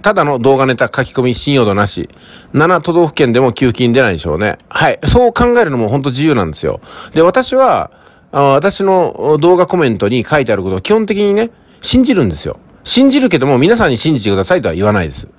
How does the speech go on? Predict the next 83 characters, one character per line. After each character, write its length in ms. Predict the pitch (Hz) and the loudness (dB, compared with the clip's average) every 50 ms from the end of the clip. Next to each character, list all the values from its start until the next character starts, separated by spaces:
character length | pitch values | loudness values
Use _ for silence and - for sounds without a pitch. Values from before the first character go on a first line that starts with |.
| _ _ _ | _ _ _
こ 120 | - - 220 | 0 2 2
れ 60 | 240 | 4
は 120 | 247 240 | 4 2
私 280 | 202 196 190 214 196 - | 2 0 -2 -2 0 2
が 100 | 208 202 | 2 2
ど 120 | 180 214 | 4 2
う 60 | 202 151 | 2 2
信 180 | - 120 110 | 0 -4 -4
じ 80 | 98 104 | -4 -4
る 80 | 95 | -4
か 100 | 87 95 | -4 -6
の 80 | 90 87 | -6 -6
自 160 | 85 78 104 123 | -6 -4 0 0
由 120 | 120 98 | 0 0
で 80 | 80 78 | -2 -6
す 100 | - - | -8 -4
か 100 | - 117 | 0 0
ら、 220 | 131 117 85 - - - - | 2 0 0 -4 -10 -20 -10
そ 140 | - - 196 | -4 0 2
れ 80 | 220 | 2
は 100 | 220 220 | 2 2
ま 180 | 220 226 208 143 | 2 0 0 0
あ 80 | 107 | 0
許 140 | 104 123 147 | 0 0 -2
し 80 | 147 - | -2 -2
て 60 | 117 | -2
く 40 | 107 | -2
だ 60 | 95 | 0
さ 140 | 90 104 85 | 0 -2 -2
い 40 | 80 | -2
よ。 100 | - - - - - - | -4 -10 -16 -20 -18 -10
信 260 | - - - 233 254 | -6 -2 2 2 4
用 140 | 254 254 233 | 4 4 4
度 120 | 180 160 | 4 2
な 140 | 151 185 220 | 2 0 0
し 100 | 220 - | 0 0
と 100 | - 170 | 0 0
い 100 | 156 151 147 | 2 2 0
う 20 | |
ふ 160 | 139 139 165 | 0 0 0
う 60 | 160 156 | 0 2
に 140 | 180 202 170 | 0 -2 -2
考 300 | - 156 180 196 214 214 | -2 -2 0 2 2 2
え 80 | 202 180 | 2 2
る 80 | 151 139 | 0 -2
人 160 | - - 208 | -2 -2 0
も、 240 | 226 220 156 123 - - - - | 2 2 0 0 -4 -12 -8 -4
私 300 | 117 120 123 120 - 143 | -2 -2 -2 -2 0 2
は、 200 | 190 185 123 92 | 2 2 0 0
あ 40 | 98 | -4
の、 200 | 98 90 85 92 | -6 -6 -4 -4
認 180 | 113 107 - 113 | -4 -2 -2 -2
め 100 | 107 95 | -2 -2
て 80 | 104 | -2
い 60 | 107 | -4
こ 200 | 92 113 101 90 | -2 0 -2 -2
う 40 | 82 | -2
か 60 | 76 | -6
と 60 | 76 80 | -8 -8
思 80 | 76 | -8
い 40 | 78 | -8
ま 40 | 87 | -10
す 100 | 85 - | -8 -4
し、 300 | - 190 170 123 90 - - - - - - | 0 2 2 2 2 0 -6 -18 -20 -20 -12
そ 140 | - - 147 | -4 -2 2
れ 60 | 139 | 2
は、 280 | 139 135 127 120 - - - | 4 4 2 2 0 -2 -2
あ 40 | 120 120 110 107 104 101 98 92 90 90 87 82 76 - | 0 2 2 2 2 2 2 0 0 -2 -2 -4 -6 -8
ー、 140 | - - - | -10 -12 -14
人 240 | - - - - 165 | -12 -6 -2 0 0
々 200 | 123 110 - 92 | 0 0 -2 -2
そ 120 | 87 - 143 | -2 0 0
れ 60 | 151 | 0
ぞ 100 | 135 110 | 0 0
れ 80 | 90 | -2
で 100 | 80 82 | -4 -6
す 80 | 80 - | -8 -4
か 80 | - 110 | -4 -2
ら 60 | 160 | 0
ね、 80 | 202 | 0
判 240 | 165 127 123 107 95 | 0 0 -2 -2 -2
断 200 | 82 82 78 73 | -2 -4 -4 -4
は。 180 | 73 65 62 | -6 -8 -10